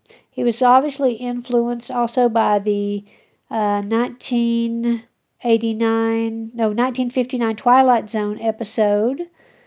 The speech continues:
uh, A Penchant to Dream, which has a crazed psychiatric patient, Edward Hall, believing that a demon in his dreams,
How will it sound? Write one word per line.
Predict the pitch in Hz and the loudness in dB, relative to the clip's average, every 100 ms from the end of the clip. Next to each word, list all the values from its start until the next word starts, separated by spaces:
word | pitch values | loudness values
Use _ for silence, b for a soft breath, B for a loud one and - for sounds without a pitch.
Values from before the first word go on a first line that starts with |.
| b b b - | b b b -10
uh, | 233 220 | -6 -4
A | 220 | -4
Penchant | - 254 254 247 233 | -2 -2 -2 -6 -6
to | - - | -12 -8
Dream, | 214 233 226 214 214 233 254 B B | -6 -2 -2 -2 -2 -6 -8 B B
which | - 240 | -8 -4
has | - 233 | 2 2
a | 226 | 0
crazed | - 254 262 262 | 0 4 4 2
psychiatric | - 240 240 240 233 254 - | 0 0 0 0 0 -2 -2
patient, | 233 233 247 247 | 0 0 -4 -8
Edward | 247 233 233 233 | -4 -2 -2 -2
Hall, | - 240 226 220 | -2 2 4 2
believing | 226 226 233 226 220 | 2 2 2 0 -2
that | 214 | -2
a | 208 | -2
demon | 202 240 240 226 | -2 0 0 -2
in | 226 226 | -4 -6
his | 214 202 | -6 -8
dreams, | - 233 226 214 226 240 | -8 -4 -4 -4 -6 -8